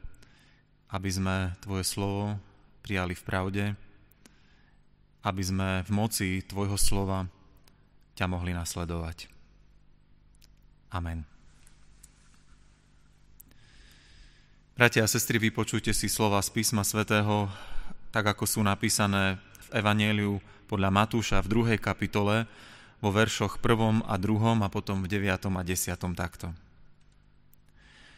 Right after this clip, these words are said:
Keď sa Ježiš narodil v judskom Betleheme za čias kráľa Herodesa, aj hľa, mudrci od východu prišli do Jeruzalema a pýtali sa:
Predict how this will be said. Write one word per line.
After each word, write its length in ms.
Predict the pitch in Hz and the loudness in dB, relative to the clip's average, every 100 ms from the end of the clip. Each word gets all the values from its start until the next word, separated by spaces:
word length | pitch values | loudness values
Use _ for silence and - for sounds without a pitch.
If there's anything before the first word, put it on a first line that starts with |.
| - - | -20 -6
Keď 120 | - - | -2 4
sa 120 | 110 | 6
Ježiš 320 | 120 131 120 | 6 6 6
narodil 400 | 123 127 120 113 | 6 6 4 4
v 160 | 113 120 | 4 0
judskom 240 | - 113 | 2 2
Betleheme 640 | 110 110 120 110 107 101 | 4 4 4 6 4 4
za 160 | 98 104 | 4 2
čias 320 | - 107 107 | 2 2 2
kráľa 400 | - 107 101 101 | 2 2 4 2
Herodesa, 720 | 107 113 98 98 - 101 104 - - - - - - - - | 4 2 4 2 2 0 0 -4 -18 -20 -20 -20 -20 -20 2
aj 160 | 113 107 | 6 8
hľa, 160 | 110 110 | 8 8
mudrci 400 | 131 131 - 123 | 6 4 4 4
od 80 | |
východu 400 | 123 135 - 113 | 4 2 2 0
prišli 400 | 107 127 123 135 | 2 0 0 2
do 80 | 117 | 4
Jeruzalema 720 | 110 120 127 120 120 120 113 | 6 6 6 6 6 6 4
a 80 | 107 | 2
pýtali 440 | - 123 - 113 107 | 2 0 2 2 2
sa: 280 | - 104 | 2 2